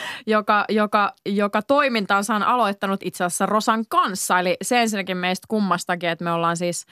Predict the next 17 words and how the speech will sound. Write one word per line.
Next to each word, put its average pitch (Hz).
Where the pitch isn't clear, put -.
jo 185
ihan 302
nuorena 220
aloitettu 175
toimittajan 185
hommat 285
ja 202
tehty, 196
tehty, 220
tehty 220
niitä 202
ensimmäisempiäkin 180
juttuja 156
yhdessä 180
ja 240
nimenomaan 277
Ylelle, 165